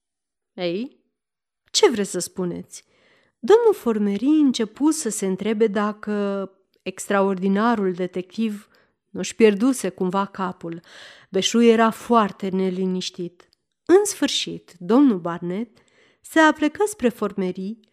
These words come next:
arătând degetele lui Leboc, care la zece pași mai departe fuma la balcon, și murmură ca pentru el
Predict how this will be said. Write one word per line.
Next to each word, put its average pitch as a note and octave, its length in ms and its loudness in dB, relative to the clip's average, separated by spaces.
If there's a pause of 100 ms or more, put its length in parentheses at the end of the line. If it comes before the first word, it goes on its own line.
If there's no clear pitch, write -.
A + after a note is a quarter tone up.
(240)
arătând C4 680 2
degetele F#3 640 -2
lui F3+ 180 -2
Leboc, F#3+ 520 -4 (380)
care C#4+ 340 4
la C#4 200 4
zece G4 420 0
pași A3+ 420 -4
mai F#3 200 0
departe B3 580 -2
fuma A3+ 480 2
la A#3 120 0
balcon, F3+ 640 -8 (500)
și - 200 -2
murmură A3 600 6
ca A#3 180 -4
pentru G3 340 -4
el F3 420 -6